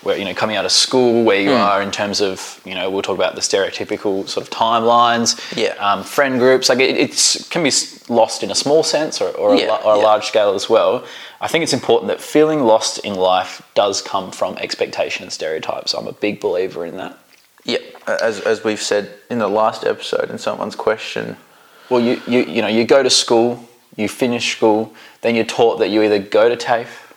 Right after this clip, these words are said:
Speaker 2: Yeah.
Speaker 1: go to university,
Speaker 2: Yep.
Speaker 1: and you finish that, you get a really good graduate job, you climb the ladder,
Speaker 2: Mm-hmm.
Speaker 1: you meet someone, then
Speaker 2: And
Speaker 1: by
Speaker 2: t-, t-,
Speaker 1: twenty-five you're in a house and
Speaker 2: Yeah.
Speaker 1: married.
Speaker 2: Twenty,
Speaker 1: Mm.
Speaker 2: twenty-seven, you got your kids,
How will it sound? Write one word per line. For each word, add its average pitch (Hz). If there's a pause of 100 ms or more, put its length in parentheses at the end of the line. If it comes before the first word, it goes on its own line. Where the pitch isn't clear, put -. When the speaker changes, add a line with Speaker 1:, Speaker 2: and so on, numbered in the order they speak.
(160)
Speaker 2:
Yeah. 95
Speaker 1:
go 98
to 113
university, 117 (120)
Speaker 2:
Yep. - (640)
Speaker 1:
and 104
you 98 (560)
finish 117
that, 110
you 101
get 98
a 98
really 110
good 107
graduate 107
job, 110
you 98
climb 117
the 120
ladder, 117
Speaker 2:
Mm-hmm. 113
Speaker 1:
you 104
meet 113
someone, 123 (920)
then 110
Speaker 2:
And 98
Speaker 1:
by 110
Speaker 2:
t-, -
t-, -
Speaker 1:
twenty-five 117
you're 107
in 117
a 110
house 120
and 107 (160)
Speaker 2:
Yeah. 113
Speaker 1:
married. 123 (300)
Speaker 2:
Twenty, 117
Speaker 1:
Mm. -
Speaker 2:
twenty-seven, 113
you 104
got -
your 101
kids, -